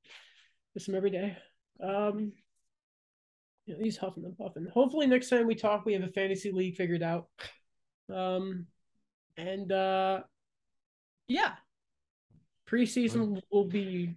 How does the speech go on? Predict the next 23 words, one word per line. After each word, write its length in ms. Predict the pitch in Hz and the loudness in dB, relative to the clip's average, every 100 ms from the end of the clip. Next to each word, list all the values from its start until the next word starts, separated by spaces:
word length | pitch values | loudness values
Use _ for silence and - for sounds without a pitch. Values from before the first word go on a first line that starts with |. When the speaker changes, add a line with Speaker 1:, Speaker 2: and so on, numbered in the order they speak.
| - | -6
Speaker 1:
is 140 | - | -4
it 100 | 240 | -2
gonna 180 | 220 247 | 2 2
be 80 | 262 | 2
done 260 | 247 254 247 | 2 4 4
by 180 | 262 | 4
then 180 | 262 262 | 2 0
technically? 500 | 254 254 262 285 349 - | -2 -4 -6 -6 -8 -10
I 40 | - | -10
hope 200 | - 110 | -8 -4
so. 140 | 110 | -4
Speaker 2:
No, 460 | 107 101 101 101 95 | -2 0 0 0 0
of 140 | 101 | 0
a 60 | 98 | -4
couple 300 | - 76 71 | -4 -4 -4
of 80 | - | 4
Speaker 1:
Oh. 160 | 285 | 4
Speaker 2:
days. 200 | - - - - _ _ _ _ _ _ _ _ - | 4 -4 -16 -20 _ _ _ _ _ _ _ _ 4
Speaker 1:
Shout 180 | 330 427 453 | 8 8 6
out, 80 | - | 4
why 640 | 262 240 285 381 440 339 - | -2 2 4 6 6 4 2
exactly 800 | 254 208 214 202 196 165 160 - | 2 6 6 4 2 0 -2 -6
he, 500 | 196 165 220 190 170 | -4 0 0 0 -6